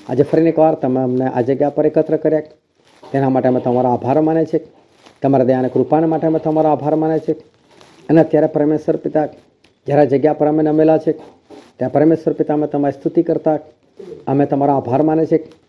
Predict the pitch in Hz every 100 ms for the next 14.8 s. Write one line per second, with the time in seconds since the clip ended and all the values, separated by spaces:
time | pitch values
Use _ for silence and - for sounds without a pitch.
0 | _ _ - 170 170 165 165 165 156 156
1 | 160 160 - 165 160 151 156 156 165 147
2 | 139 139 160 160 156 139 117 123 143 139
3 | 139 143 151 151 156 - - - - -
4 | 135 135 120 151 165 156 139 123 160 -
5 | 165 151 147 156 - 151 165 - - -
6 | - _ 147 147 160 165 160 160 160 160
7 | - - 143 156 151 143 151 156 151 -
8 | 156 143 139 160 147 151 156 170 - -
9 | - - - - 156 156 151 156 160 135
10 | 151 151 - 143 143 160 165 160 - -
11 | - - - 160 165 - - 143 151 156
12 | 147 156 147 - 135 139 156 165 165 -
13 | - - - 147 156 151 147 143 147 -
14 | 151 143 160 160 147 170 160